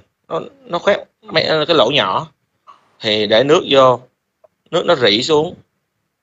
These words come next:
Nó rỉ xuống từng giọt, từng giọt. Thì tất nhiên là những cái giọt đầu tiên nó để cho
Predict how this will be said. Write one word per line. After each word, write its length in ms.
Nó 120
rỉ 180
xuống 240
từng 260
giọt, 240
từng 200
giọt. 240
Thì 140
tất 160
nhiên 160
là 80
những 220
cái 100
giọt 160
đầu 140
tiên 380
nó 100
để 260
cho 80